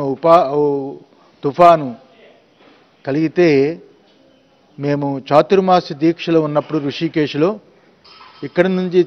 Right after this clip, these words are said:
చాలామంది భక్తుల్ని సేకరించి ఎన్నో వస్త్రాలు, ఆహార పదార్థాలు ఎన్నో పంపించాం. కానీ దురదృష్టం ఏమిటంటే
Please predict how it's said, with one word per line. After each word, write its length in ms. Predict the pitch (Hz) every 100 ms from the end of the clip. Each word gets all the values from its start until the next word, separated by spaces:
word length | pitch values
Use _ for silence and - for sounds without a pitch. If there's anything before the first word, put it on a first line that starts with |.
| 147
చాలామంది 400 | 151 175 170 156
భక్తుల్ని 440 | 135 - 175 160
సేకరించి 640 | 139 143 165 147 131 170 147 127 143 _ _ _ _ _ _ -
ఎన్నో 280 | 135 185 202 190
వస్త్రాలు, 520 | 151 - 175 170 170 175 180 180 175 170 127
ఆహార 280 | 151 165 170
పదార్థాలు 680 | 165 139 151 151 147 151 156
ఎన్నో 240 | 139 160
పంపించాం. 520 | 165 127 131 123 120 107 _ _ _ _ 202 190 180 _ _ _ _ _ _ _ _ - -
కానీ 140 | 147
దురదృష్టం 540 | 127 156 185 185 196 180
ఏమిటంటే 400 | 165 165 147